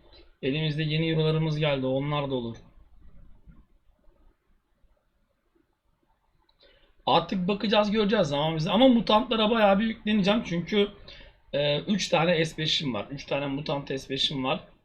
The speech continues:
Artık bakacağız kimi R üç atacağız. Olmazsa beraber bir istişare bile yaparız. Neden olmasın? Hiç belli olmaz bu işler arkadaşlar. İzlediğiniz için teşekkür ettim.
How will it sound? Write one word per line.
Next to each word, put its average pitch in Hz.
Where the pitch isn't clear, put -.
Artık 170
bakacağız 175
kimi 170
R 160
üç 135
atacağız. 139
Olmazsa 123
beraber 123
bir 123
istişare 123
bile 123
yaparız. 127
Neden 120
olmasın? 104
Hiç 110
belli 107
olmaz 120
bu 110
işler 117
arkadaşlar. 104
İzlediğiniz 190
için 233
teşekkür 214
ettim. 175